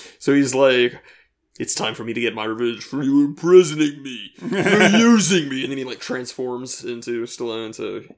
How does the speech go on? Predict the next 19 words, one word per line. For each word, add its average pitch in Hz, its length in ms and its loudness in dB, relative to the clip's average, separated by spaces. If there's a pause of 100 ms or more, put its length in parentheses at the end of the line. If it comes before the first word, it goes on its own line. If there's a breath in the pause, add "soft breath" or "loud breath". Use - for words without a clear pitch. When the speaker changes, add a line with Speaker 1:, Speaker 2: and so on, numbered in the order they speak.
(880)
Speaker 1:
so 151 180 2
I, 151 160 -4 (100)
yeah, 143 220 4
yeah, 175 200 2
the 151 120 0
only 196 120 2
thing 208 160 0
I 190 80 0
don't 147 240 4
know 151 140 4
about 131 240 0
is 127 100 -2
All 131 140 0
the 131 60 -6
Time 131 240 -2
in 131 60 -6
the 131 60 -6
World, 127 340 2
and 120 220 -10